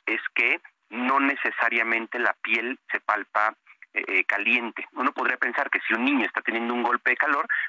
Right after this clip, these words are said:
uno le pone la mano sobre la frente, sobre el, el pecho, el abdomen, y pues percibiría a este infante, eh, eh, caliente. Pero puede no ser así. Como los niños, sobre todo los, los, los, las personas en edad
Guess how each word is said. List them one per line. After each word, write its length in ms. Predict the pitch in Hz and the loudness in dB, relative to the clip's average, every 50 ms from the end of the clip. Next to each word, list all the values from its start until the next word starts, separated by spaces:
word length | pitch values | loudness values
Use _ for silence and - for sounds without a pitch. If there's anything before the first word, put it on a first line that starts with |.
| - - _ | -8 -10 _
uno 180 | 120 113 110 113 | 0 0 2 2
le 100 | 113 - | 2 0
pone 220 | - 113 107 113 | 0 -2 -2 0
la 120 | 117 120 - | 0 0 2
mano 400 | 120 131 131 131 127 123 120 120 | 4 4 4 4 2 0 -2 -2
sobre 240 | - 107 95 92 | -2 -2 -2 -2
la 140 | 92 90 - | -2 -4 -4
frente, 500 | - 127 127 123 120 120 117 - 117 104 | 0 2 2 2 2 2 0 -2 -2 -2
sobre 280 | - - 95 90 90 87 | -2 -2 -2 0 2 2
el, 420 | 87 87 87 87 87 85 85 85 - | 2 0 0 0 2 2 0 0 0
el 180 | 98 98 90 - | -4 -8 -4 0
pecho, 560 | - 120 123 120 - - 110 104 98 98 92 | 2 2 2 2 2 2 2 2 2 2 2
el 100 | 90 92 | 2 0
abdomen, 420 | 92 107 120 127 127 123 135 139 - - - - - _ | 2 2 0 2 2 2 2 2 0 -4 -4 -4 -6 _
y 80 | 110 - | -4 -4
pues 160 | 113 107 - | -4 -4 -2
percibiría 880 | - 120 113 - - - 107 104 107 101 104 110 113 110 113 - - - | -2 -2 -2 0 0 0 2 2 2 4 4 4 4 4 4 2 2 2
a 180 | - 101 92 90 | 2 2 2 0
este 340 | 90 - _ _ 110 101 | -2 -8 _ _ -6 -4
infante, 680 | 95 92 90 - - 113 101 98 98 - - 113 107 - _ _ _ _ _ _ | -4 -4 -4 0 2 2 2 2 0 -4 -2 -2 -2 -4 _ _ _ _ _ _
eh, 380 | - 85 - - 95 87 - - | -10 -6 -2 0 0 2 0 0
eh, 200 | - 107 101 95 | 0 -2 -2 0
caliente. 540 | - - 117 127 151 196 202 185 - - - - - - _ _ _ | 0 0 0 0 0 -2 -2 -4 -6 -8 -8 -8 -16 -20 _ _ _
Pero 200 | - - 117 - | 0 0 0 0
puede 320 | - - 151 156 160 156 139 | 0 -2 0 2 2 2 2
no 180 | 135 135 143 147 - | 2 2 2 2 0
ser 140 | 147 139 139 | 2 2 2
así. 260 | 135 - - - 160 - - _ _ _ | 0 0 -2 -4 -4 -6 -10 _ _ _
Como 300 | - 127 113 113 110 110 | -6 -4 -2 0 2 4
los 240 | 110 110 110 104 - | 4 4 2 2 0
niños, 340 | 131 139 160 170 151 139 135 - | 0 2 2 2 2 2 0 2
sobre 200 | 120 101 98 95 | 2 2 2 2
todo 280 | - 113 110 110 110 110 | 0 -2 -2 0 0 0
los, 220 | 104 95 85 - - - | 0 -2 -2 -4 -6 -4
los, 200 | - 95 90 85 - - | -2 -2 -2 -2 -4 -4
los, 280 | - - 92 92 90 - - - - - - _ | -2 0 0 0 2 0 -2 -4 -6 -8 -6 _
las 160 | 92 92 - | -2 -2 0
personas 380 | - 95 - - 107 107 107 - | -2 -2 0 0 0 0 2 0
en 120 | - 95 95 | -2 -2 2
edad 180 | 92 95 95 | 2 2 0